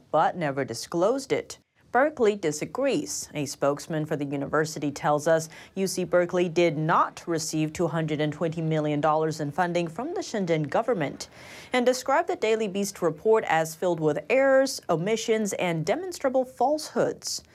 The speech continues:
However, Berkeley didn't dispute everything. The university acknowledged it signed an agreement with the Chinese university in twenty sixteen for nineteen million dollars in sponsored research,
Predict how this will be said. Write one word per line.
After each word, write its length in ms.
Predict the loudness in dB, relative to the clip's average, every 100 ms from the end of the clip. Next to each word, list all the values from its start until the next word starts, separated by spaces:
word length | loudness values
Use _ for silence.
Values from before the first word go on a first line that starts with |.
| -20 -20 -20 -2
However, 420 | 2 4 4 2 2
Berkeley 480 | 2 2 2 0
didn't 560 | 4 4 4 4 0 -2
dispute 380 | -2 -2 0 4
everything. 540 | 4 2 0 0 -2 -10 _ -20 -10
The 100 | -4
university 640 | -2 2 2 0 -2 0
acknowledged 640 | 0 2 2 4 2 0 -2
it 160 | -4
signed 320 | -4 -4 -4 -2
an 140 | -2
agreement 480 | -2 -2 0 0 0
with 180 | 0 0
the 80 |
Chinese 420 | -2 -4 -4 -4 -2
university 680 | -4 0 -2 0 -4 -2
in 120 | -4
twenty 340 | -4 -4 -4 -4
sixteen 680 | -4 -6 -8 -4 -2 -2 -6 -12 -12
for 160 | -2 0
nineteen 680 | 0 -4 -6 -4 -2 0
million 460 | 0 0 0 -2 0
dollars 460 | 0 2 2 0 -2
in 160 | -6
sponsored 580 | -4 -2 -2 -2 -4 -4
research, 640 | -4 -4 0 -2 -2 -12